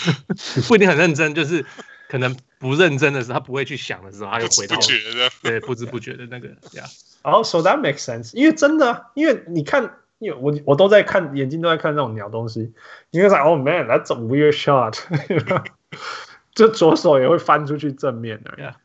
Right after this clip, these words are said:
Speaker 3: 那竟然，竟然是，竟然是这样，而且哇，whatever, it worked.
Speaker 1: Yeah.
Speaker 3: 像 Reggie Miller 也很准是一样意思。
Speaker 1: 对啊。
Speaker 3: OK, one, two. OK，我就，我就第三个就讲到，呃，我觉得奥巴马讲的话让我还蛮，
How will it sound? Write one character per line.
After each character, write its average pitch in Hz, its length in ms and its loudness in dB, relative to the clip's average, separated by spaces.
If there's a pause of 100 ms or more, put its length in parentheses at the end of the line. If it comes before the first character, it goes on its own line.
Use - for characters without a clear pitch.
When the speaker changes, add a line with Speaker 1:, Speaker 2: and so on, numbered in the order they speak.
(240)
Speaker 3:
那 156 120 -12
竟 160 180 -10
然， 113 180 -6
竟 160 160 -2
然 117 200 -2
是， 123 320 -4
竟 - 120 -12
然 110 160 -2
是 123 120 -8
这 120 140 -4
样， 113 100 0
而 143 100 6
且 147 140 6
哇， 127 500 2
whatever, 131 340 2
it 117 100 -4
worked. 117 340 -8 (520)
Speaker 1:
Yeah. - 120 -12
Speaker 3:
像 147 120 0
Reggie 139 280 2
Miller 131 260 2
也 113 80 0
很 117 160 -4
准 120 220 -6
是 120 160 -6
一 - 20 -4
样 123 220 -6
意 123 80 -8
思。 113 220 -12
Speaker 1:
对 135 220 -6
啊。 113 140 -10 (580)
Speaker 3:
OK, 127 360 -2 (680)
one, 123 380 4
two. 123 360 -4 (640)
OK， 127 300 2 (240)
我 160 120 0
就， 160 240 2
我 160 80 2
就 185 180 4
第 196 160 -4
三 220 220 2
个 190 100 4
就 202 140 0
讲 127 300 -6
到， 139 560 0 (220)
呃， 123 260 0
我 135 100 -8
觉 190 120 2
得 254 60 4
奥 151 100 -2
巴 180 200 4
马 165 120 0
讲 113 200 -12
的 117 80 -10
话 120 240 -2 (200)
让 147 200 0
我 110 80 -6
还 120 120 -8
蛮， 120 500 -10